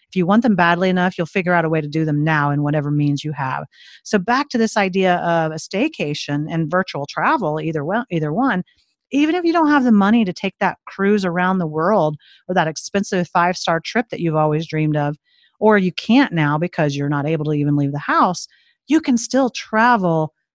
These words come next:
in your own local community, um, you know, w-, of-, assuming, of course, that those places are open at that time,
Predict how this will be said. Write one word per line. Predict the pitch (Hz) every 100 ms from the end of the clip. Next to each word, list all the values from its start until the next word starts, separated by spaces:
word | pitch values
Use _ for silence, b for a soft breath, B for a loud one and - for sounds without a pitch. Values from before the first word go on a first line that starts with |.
| _
in | 214 190
your | 170 160 - 190
own | 196 190
local | 175 180 202
community, | - 170 170 196 175 160 156 147 b b _
um, | 165 156 147 147 147
you | 196
know, | 165
w-, | 147 165
of-, | - 170 - -
assuming, | 202 190 170
of | 156
course, | - 156 -
that | 151
those | 147 -
places | 147 156 131
are | 139 135 -
open | 320 220
at | 147
that | 139 135
time, | - 143 139 151